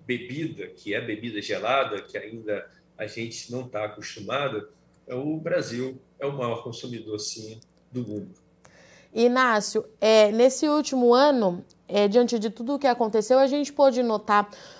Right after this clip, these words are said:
Speaker 2: do lado de cá também que todas as lideranças, é, do café no Brasil acabavam falando, estavam falando de fato a mesma língua, continuam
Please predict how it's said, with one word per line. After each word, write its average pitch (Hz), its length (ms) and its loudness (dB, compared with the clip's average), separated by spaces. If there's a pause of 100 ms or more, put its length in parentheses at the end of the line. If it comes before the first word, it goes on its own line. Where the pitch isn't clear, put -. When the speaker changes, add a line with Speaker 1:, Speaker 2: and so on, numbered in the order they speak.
(160)
Speaker 2:
do 208 100 4
lado 208 280 8
de 196 120 -4
cá 196 180 4
também 196 460 0
que 254 140 -6
todas 302 360 4
as 285 200 4
lideranças, 247 960 4 (440)
é, 208 280 6
do 233 100 6
café 233 320 4
no 226 100 0
Brasil 220 300 2
acabavam 262 580 4
falando, 240 480 2
estavam 294 400 4
falando 247 320 6
de 220 140 -2
fato 285 340 6
a 277 40 4
mesma 220 340 4
língua, 233 240 4
continuam 247 580 6